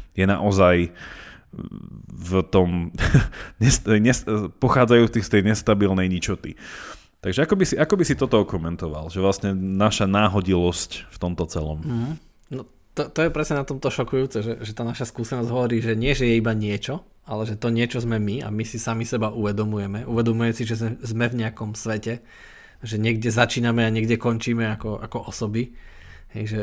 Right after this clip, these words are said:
Speaker 2: že stôl už nie som ja. A čiže to, to je to šokujúce, že to je to na tom najviac šokujúce, že to sú pre mňa dve najväčšie otázky, a akože v súčasnej vede a nie, že v súčasnej vede, pre súčasného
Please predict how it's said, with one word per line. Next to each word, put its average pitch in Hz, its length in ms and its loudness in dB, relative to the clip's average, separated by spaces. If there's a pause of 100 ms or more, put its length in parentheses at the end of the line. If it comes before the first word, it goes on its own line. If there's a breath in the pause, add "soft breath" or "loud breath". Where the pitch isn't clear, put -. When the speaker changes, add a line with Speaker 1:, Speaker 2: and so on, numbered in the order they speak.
Speaker 2:
že 107 100 -4
stôl 117 300 2
už 113 160 0
nie 113 160 -2
som 107 160 -6
ja. 113 400 -4
A 107 80 -10 (320)
čiže 117 320 -6
to, 117 120 -2 (120)
to 151 80 0
je 147 80 4
to 156 80 0
šokujúce, 143 480 0
že 123 140 2 (1300 loud breath)
to - 80 -2
je 131 100 2
to 127 80 -4
na 135 80 -2
tom 131 140 -2
najviac 131 240 4
šokujúce, 104 340 -4
že 110 140 -2
to 120 80 -2
sú 127 80 -2
pre 127 160 2
mňa 123 240 -2
dve 123 320 2
najväčšie 123 480 2
otázky, 117 640 -4 (560 soft breath)
a 110 320 -4
akože 104 480 -8
v - 60 -16
súčasnej 117 580 -2
vede 110 240 0
a 107 160 2
nie, 113 160 -2
že 104 240 -6
v - 80 -18
súčasnej 107 400 -6
vede, 104 80 -4
pre 113 240 -4
súčasného 127 480 -2